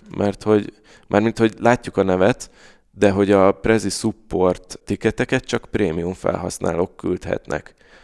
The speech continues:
Viszont láttuk azt, hogy van egy csomó olyan tiket, ami nem feltétlenül prémium felhasználótól jön, hanem egy random e-mail címről. Most mindegy, hogy miért volt, voltak kint ilyen e-mail címek a neten,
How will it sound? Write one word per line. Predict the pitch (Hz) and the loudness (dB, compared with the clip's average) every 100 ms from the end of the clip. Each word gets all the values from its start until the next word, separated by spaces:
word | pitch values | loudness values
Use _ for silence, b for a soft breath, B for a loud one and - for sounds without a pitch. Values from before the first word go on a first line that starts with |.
| b b b | b b b
Viszont | 98 95 107 110 120 - _ - | -6 -2 2 2 0 -8 _ -6
láttuk | 110 110 90 98 - | 0 2 0 -4 -2
azt, | 104 - | -2 -2
hogy | 101 - | -4 -2
van | 123 113 | -4 -4
egy | 90 | -6
csomó | - 104 98 | -4 -2 0
olyan | 92 90 90 - | 0 0 -2 -6
tiket, | 104 - 120 - - B B B | -6 -2 -2 -4 -20 B B B
ami | 104 101 104 107 - _ | -4 0 0 0 -4 _
nem | 107 120 85 | -4 -2 -2
feltétlenül | - 90 - 92 92 95 95 | -2 -2 0 0 0 -2 -2
prémium | - 95 90 92 92 | -4 -4 -4 -4 -4
felhasználótól | 92 98 95 98 101 92 95 - 101 | -2 -2 -2 -2 -2 0 -2 -2 0
jön, | 107 123 | 2 0
hanem | 123 120 | 0 -2
egy | 113 | 0
random | 85 67 - 98 | -2 -4 -4 -6
e-mail | 82 69 71 | -6 -8 -10
címről. | - - - 80 101 - b b b - | -8 -8 -8 -6 -6 -8 b b b -6
Most | 131 151 | -2 2
mindegy, | 139 117 107 | 6 6 4
hogy | 113 | 2
miért | 110 110 104 | 4 4 6
volt, | 110 - | 4 6
voltak | 113 104 95 - | 4 4 0 0
kint | 107 98 | -6 -2
ilyen | 95 98 | 0 0
e-mail | 98 95 90 | -2 0 -2
címek | - 98 95 - | -2 -4 -4 -2
a | 98 | -2
neten, | 95 - 98 90 | -2 0 0 0